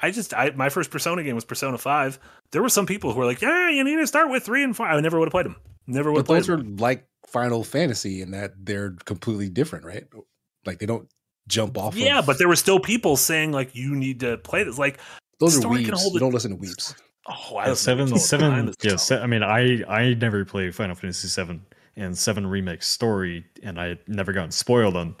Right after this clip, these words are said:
Speaker 3: Final. I mean, I know, like, some of the stuff that happens
Speaker 2: Right,
Speaker 3: in
Speaker 2: sure.
Speaker 3: seven, but
Speaker 2: Same.
Speaker 3: I've
Speaker 2: Yeah.
Speaker 3: never been, like, fully spoiled on it or anything like that. So, like,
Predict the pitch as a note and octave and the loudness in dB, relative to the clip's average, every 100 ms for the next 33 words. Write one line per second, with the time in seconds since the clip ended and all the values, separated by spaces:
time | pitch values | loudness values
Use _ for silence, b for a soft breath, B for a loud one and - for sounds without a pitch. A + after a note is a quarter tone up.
0 | B B _ - F#2+ E2+ G2+ G2 F#2 F#2+ | B B _ -6 -4 -2 -2 -2 -2 -2
1 | F2+ E2+ - F#2 - - F#2 E2 - - | -4 -6 -6 -6 -2 0 0 -2 -4 -6
2 | - A2 G#2+ G2 C3 E2+ D3 G#2 D#2 F2 | -4 -2 -2 0 0 2 2 2 -2 -4
3 | F2+ C3+ F2+ E2+ G2 G#2 A2 G#2+ G#2+ G2+ | 0 0 -2 -8 -4 2 2 4 2 2
4 | F#2 - C3+ B2 A#2 - - A2 G#2+ G2+ | 0 2 4 6 6 4 4 4 4 4
5 | G2+ F#2 F#2 F2+ F2+ F2+ F2 F2 - G2 | 0 -2 -4 -6 -6 -10 -8 -8 -6 -4
6 | F2+ | -4